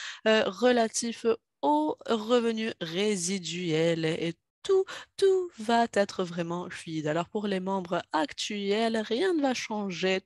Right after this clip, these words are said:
tout va continuer. Alors, il n'y a pas de nécessité, il n'y a pas de besoin d'attendre le lancement du nouveau modèle. Vous, vous allez continuer à construire maintenant et ce processus de transition va être vraiment, vraiment fluide. Trois,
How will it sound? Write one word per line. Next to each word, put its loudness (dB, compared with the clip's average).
tout 2
va 4
continuer. -2
Alors, 4
il 4
n'y 0
a 0
pas 0
de -4
nécessité, -4
il -4
n'y -4
a -2
pas 0
de -4
besoin -4
d'attendre -2
le 0
lancement -6
du -6
nouveau -4
modèle. -4
Vous, -4
vous -6
allez 2
continuer -2
à -4
construire -2
maintenant -4
et -6
ce -4
processus -2
de -4
transition -2
va 0
être -4
vraiment, -2
vraiment -6
fluide. -6
Trois, 2